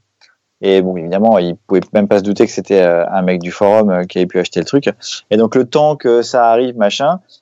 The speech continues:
derrière, moi, le, le set, en fait, comme j'avais déjà une bonne partie des cartes, euh, comme lui, j'ai, euh, j'ai revendu, en fait, euh, une par une. Alors, j'ai revendu le, le rec set, les prismes une par une.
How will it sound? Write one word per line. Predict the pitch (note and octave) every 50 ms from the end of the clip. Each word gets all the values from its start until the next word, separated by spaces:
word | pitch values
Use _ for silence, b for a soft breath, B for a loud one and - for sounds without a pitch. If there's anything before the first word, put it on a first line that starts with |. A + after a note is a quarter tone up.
| b _ -
derrière, | G#2+ G#2+ G#2+ G2+ G#2+ A#2+ C#3+ D3+ C#3+
moi, | B2+ B2+ C3 C#3+ D3+
le, | C3+ A#2 A2+ G#2+ G2+ G2+ G2+
le | G2+ G#2 G#2+
set, | G#2 - - D3 D3+ D3
en | C3 A2+
fait, | - C#3 C#3+ C#3+
comme | - B2+ A2+ A2+
j'avais | G#2+ A2+ G#2+ A2
déjà | A2 A2+ A2 C3 C3
une | B2 A2+ A2
bonne | A#2+ B2 A2+
partie | A#2+ A#2 A2+ - B2
des | G#2+ G#2 G2+
cartes, | - - C3+ C#3+ D3 - -
euh, | G2+ F#2+ F#2 F2+ F#2 F2+ F2+ F2 F2 F2 E2+ E2+ E2+ -
comme | - G#2 F#2+ F#2+ G#2
lui, | B2 C#3+ E3+ F3 - -
j'ai, | G2+ F#2+ G2 G#2 G#2+ G#2
euh, | G2 F#2 F2+ F2+ F2 F2
j'ai | F2 G2 G#2
revendu, | G2+ A2+ A#2+ A#2 A#2 A#2+ B2+ C3 C#3+ C#3+
en | B2 A2+
fait, | - A#2 A2+ G#2+ -
euh, | G#2 F#2+ F#2 F#2 F2+ -
une | - A#2+ B2+ B2 A#2
par | - B2 A#2 A#2+ B2+
une. | C#3 C#3
Alors, | A#2+ F#2+ F2+ E2+ F2+
j'ai | F#2 G2
revendu | F#2+ G2 F#2+ G#2 G#2+ A2 A#2
le, | G#2 G#2 F#2+ F#2 F#2
le | F#2 G2 G2
rec | F#2 F#2 F#2+ -
set, | - - C3 C3 C3+ C#3 C3+ -
les | A2 G#2
prismes | - - A#2+ B2 A#2 A2+ A2
une | G#2 G2+ G2
par | G2+ F#2+ F#2+ G#2
une. | B2 C#3 C3+ A2